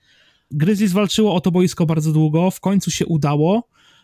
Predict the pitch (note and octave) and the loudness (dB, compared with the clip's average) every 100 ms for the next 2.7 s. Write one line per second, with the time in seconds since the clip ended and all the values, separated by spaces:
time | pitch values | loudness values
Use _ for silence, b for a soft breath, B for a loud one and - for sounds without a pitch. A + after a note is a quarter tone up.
0 | _ A#2+ C3 C3+ D#3 F3+ G3+ F#3+ F#3+ E3+ | _ -4 0 2 2 2 0 0 0 0
1 | - F3 D3+ D#3 F3 D3+ D3+ - - D3 | 2 0 0 0 -2 -2 -6 -8 -4 0
2 | C#3+ C#3+ D3 C#3+ C#3+ D3 | 2 2 2 2 2 2